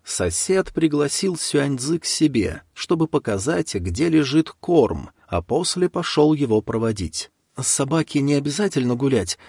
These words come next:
она может пользоваться собачьим туалетом. Я знаю, что вы сильно заняты на работе, она не доставит вам хлопот". "Не беспокойтесь, мы всё равно ходим на прогулки и можем взять её с собой", —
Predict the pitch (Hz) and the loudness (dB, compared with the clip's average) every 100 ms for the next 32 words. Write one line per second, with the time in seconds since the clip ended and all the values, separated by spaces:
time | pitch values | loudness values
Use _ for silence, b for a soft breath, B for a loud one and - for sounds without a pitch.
0 | B 202 196 196 175 180 - 190 165 170 | B 0 2 2 2 0 2 2 2 2
1 | 165 - 165 156 b - - 185 160 - | -2 0 -2 -2 b -6 -2 0 0 0
2 | - 160 170 165 117 90 95 98 B B | 0 0 0 0 0 -2 -4 -6 B B
3 | 135 151 143 151 175 127 117 - 135 143 | -2 2 2 2 0 0 -2 -2 0 0
4 | 127 - 165 147 139 127 196 160 131 127 | 0 -2 0 0 0 0 0 0 0 0
5 | 120 117 104 90 98 90 B B 202 185 | 0 0 -2 -2 -6 -8 B B 0 2
6 | 165 165 175 - - 190 131 117 117 107 | 2 0 0 -2 0 2 2 0 -2 -2
7 | 131 127 - 95 - - _ _ - 143 | -2 -4 -2 -6 -8 -20 _ _ -6 -2
8 | 147 120 117 - 92 95 107 127 - - | -2 -2 -4 -2 -4 0 0 0 -2 -4
9 | - B B 123 165 - 123 107 92 120 | -6 B B 0 0 0 0 0 0 0
10 | 196 - 160 151 147 143 117 98 92 147 | 0 2 0 2 2 0 0 -2 0 -2
11 | 165 185 175 B B 120 98 92 165 180 | -2 -2 -4 B B -2 0 0 2 2
12 | 151 104 127 - 139 143 - 87 95 131 | 2 0 -2 0 -2 -2 -2 -4 0 0
13 | 165 | 0